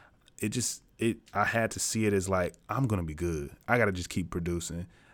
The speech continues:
I gotta keep building, because I, I gotta keep, you know, networking and, and meeting more people,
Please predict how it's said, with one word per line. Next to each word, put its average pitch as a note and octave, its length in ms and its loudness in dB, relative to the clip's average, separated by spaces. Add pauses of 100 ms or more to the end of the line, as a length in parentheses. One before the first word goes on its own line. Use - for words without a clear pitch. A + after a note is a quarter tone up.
(120)
I A#2+ 80 2
gotta G2 120 4
keep F2+ 280 0
building, F2+ 320 2
because - 400 -6 (640)
I, G#2+ 100 4
I G#2 120 4
gotta G2 120 2
keep, F#2+ 220 0
you G2+ 140 2
know, E2+ 180 0
networking F#2+ 560 0
and, F2+ 240 -2
and F#2 180 0
meeting G2 260 0
more F#2+ 200 0
people, F#2+ 460 0